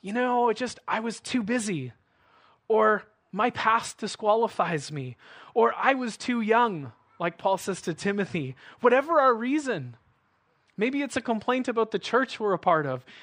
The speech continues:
Maybe, maybe "My church this" or "My church that." Friends, all of our excuses when we stand before the Father are not gonna cut it, and they're really not gonna make sense <laughs> when we're arguing with God and we say, "Oh no, uh,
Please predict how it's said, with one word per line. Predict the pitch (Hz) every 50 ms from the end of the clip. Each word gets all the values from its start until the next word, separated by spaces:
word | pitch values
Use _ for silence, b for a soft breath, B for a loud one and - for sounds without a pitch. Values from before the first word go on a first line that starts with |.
| B B -
Maybe, | 165 202 240 269 277 262 247 - b b b b b b
maybe | 202 233 247 247 233
"My | 202 226 247
church | 240 - - 262 254 - - -
this" | 262 269 - - -
or | 180
"My | 180 202 226 247
church | - - - 254 - - -
that." | 254 240 220 - -
Friends, | - - 240 247 240 226 - -
all | 190 196 220 240 247 254
of | 247 233
our | 214 214 226 233
excuses | 220 - - - 233 233 226 - - 196 180 -
when | 196 196
we | 190 175
stand | - - - 196 196 208 214 208
before | 196 - - 208 196 190
the | 180
Father | - - 190 190 196 190 180 160 135 131 123 - _ _ b b b b b b b b b
are | 175 175 180
not | 185 190 196 196 - 180
gonna | 190 190 190
cut | - - - 185 185 185
it, | 165 - - b b b b -
and | 185 190
they're | 190 180
really | 165 190 220 220 226 202
not | 190 185 180 185 185 -
gonna | 196 185 170
make | 160 165 165 160 -
sense | - - 185 175 156 156 - - - - - - - _ _
<laughs> | - - - _ -
when | 180 190
we're | 185 185 180
arguing | 175 185 190 190 190 196 208 185 170 175
with | 175 165 160
God | - - 190 202 202 190
and |
we | 190 185
say, | - 233 240
"Oh | 240 247 254 247 247
no, | 254 254 262 262 262 262 254 247 240
uh, | 233 233 233 226 214 170